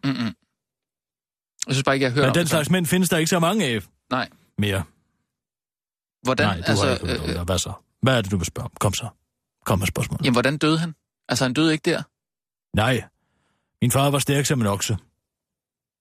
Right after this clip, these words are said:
Speaker 2: Der var ikke meget, der kunne knække ham.
Speaker 1: Men han var fuldstændig
Speaker 2: Han har også
Speaker 1: knust
Speaker 2: fået
Speaker 1: af, af de der, var det tolv heste?
Speaker 2: Fjorten.
Speaker 1: Fjorten?
Speaker 2: Bryggerheste, ja, i en trailer. Ind mod hovedhuset.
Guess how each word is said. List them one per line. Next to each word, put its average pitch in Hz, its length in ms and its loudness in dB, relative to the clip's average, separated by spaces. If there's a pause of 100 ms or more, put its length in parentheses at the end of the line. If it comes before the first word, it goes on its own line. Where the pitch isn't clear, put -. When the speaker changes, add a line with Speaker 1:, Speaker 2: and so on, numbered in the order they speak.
(180)
Speaker 2:
Der 127 60 2
var 151 100 4
ikke 185 100 2
meget, 180 200 2
der 165 80 0
kunne 139 160 -2
knække 160 280 0
ham. 139 160 0 (140)
Speaker 1:
Men 131 80 -2
han 143 80 0
var 123 60 0
fuldstændig 131 340 -2
Speaker 2:
Han 127 200 2
har 165 60 2
også 196 140 0
Speaker 1:
knust - 300 -2
Speaker 2:
fået - 100 -20
Speaker 1:
af, 131 180 -4
af 127 60 -4
de 143 60 -4
der, 127 240 0
var 120 100 0
det 120 100 -4
tolv - 260 -2
heste? 175 360 -2 (160)
Speaker 2:
Fjorten. 175 440 2 (100)
Speaker 1:
Fjorten? 185 400 -2
Speaker 2:
Bryggerheste, 135 640 0
ja, 113 220 2
i 120 80 0
en 113 80 2
trailer. 123 340 2 (960)
Ind 143 120 2
mod 139 180 4
hovedhuset. 131 580 2